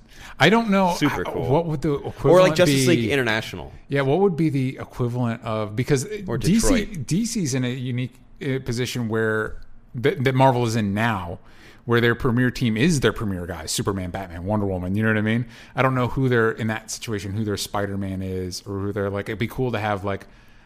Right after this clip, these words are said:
Speaker 1: a Naomi or a Sideways on the Justice League. Like, that'd be dope. That'd be really rad.
Speaker 2: Sideways would be cool.
Speaker 1: Yeah.
Speaker 2: He is pretty O P.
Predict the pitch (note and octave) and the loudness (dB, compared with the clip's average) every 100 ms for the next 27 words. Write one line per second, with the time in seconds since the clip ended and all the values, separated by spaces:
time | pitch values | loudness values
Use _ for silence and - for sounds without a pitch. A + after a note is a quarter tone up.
0 | - - _ _ - A2 G#2 G2 F#2 A2 | -20 -20 _ _ -10 -6 -4 -2 -2 -2
1 | B2 A2+ F#2+ F#2 - E2+ G2 A#2+ G#2 F#2 | -2 -2 -2 -4 -6 -8 -4 -4 -4 -6
2 | F2 F#2 - F#2+ - F#2 F#2+ F#2+ - G2+ | -8 -8 -8 -10 -10 -10 -10 -12 -10 -6
3 | A#2+ - F2 G#2+ G2 - F#2 A2 G2+ F#2 | -6 -6 -6 -4 -6 -10 -6 -4 -4 -6
4 | F2 G2 F2 E2+ - - - G#2 G2 F#2+ | -8 -8 -8 -12 -18 -16 -8 -4 -4 -6
5 | G#2 G2+ - G2 G2 A2 C#3 D#3 - - | -8 -10 -6 -6 -2 0 2 2 -2 -10
6 | - A#2+ F#2 E2+ - D2 | -6 -2 -2 -2 -6 -6